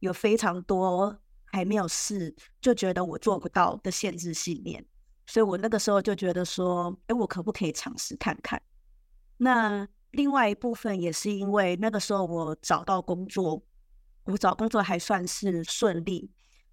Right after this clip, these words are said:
但是我看到我身边很多人找工作不是很顺利，尤其是如果跟我一样是移民啊，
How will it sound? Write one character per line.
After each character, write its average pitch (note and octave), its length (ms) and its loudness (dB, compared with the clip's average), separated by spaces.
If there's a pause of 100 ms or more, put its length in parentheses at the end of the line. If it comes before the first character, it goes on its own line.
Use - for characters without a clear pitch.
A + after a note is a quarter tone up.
(240)
但 B3 120 4
是 A3+ 140 0
我 F#3 140 -2
看 F#3+ 280 -2
到 F#3 200 6
我 D#3+ 160 -6
身 F#3+ 260 -2
边 F#3+ 180 0
很 E3 200 -2
多 F3+ 240 2
人 F3 400 -4 (200)
找 E3+ 160 2
工 F#3+ 200 -2
作 G3 120 0
不 G3 140 -4
是 A#3+ 100 0
很 F#3+ 160 -2
顺 - 320 -2
利， - 220 -6 (400)
尤 G3 140 0
其 F#3 200 0
是 F#3+ 320 0
如 E3+ 140 -2
果 F3 220 0
跟 F3+ 120 -2
我 F3+ 140 0
一 F3+ 60 -4
样 F3 200 2
是 - 300 -6
移 F3 180 -10
民 E3+ 280 0
啊， E3 280 -6